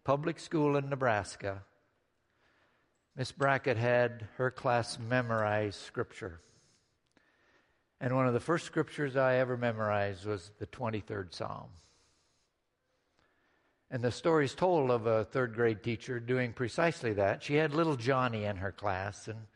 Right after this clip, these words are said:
little Johnny wasn't exactly focused, kind of mischievous. And it came time for Johnny to stand up and say the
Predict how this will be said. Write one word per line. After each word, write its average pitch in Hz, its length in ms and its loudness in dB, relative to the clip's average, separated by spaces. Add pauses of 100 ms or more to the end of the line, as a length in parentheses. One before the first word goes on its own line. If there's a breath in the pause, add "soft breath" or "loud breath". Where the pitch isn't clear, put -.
(760 soft breath)
little 175 160 -10
Johnny 123 400 2
wasn't 110 380 0
exactly 101 720 0 (220)
focused, - 720 -4 (840)
kind 117 160 0
of 107 80 -4
mischievous. 101 1000 -8
And 98 120 -16 (1400 soft breath)
it - 120 -12
came 139 260 -2
time 135 300 2
for 110 540 0
Johnny 113 400 -2
to 101 240 0
stand - 720 -6
up 113 220 -2
and 92 120 -16
say 123 260 -2
the 95 200 -10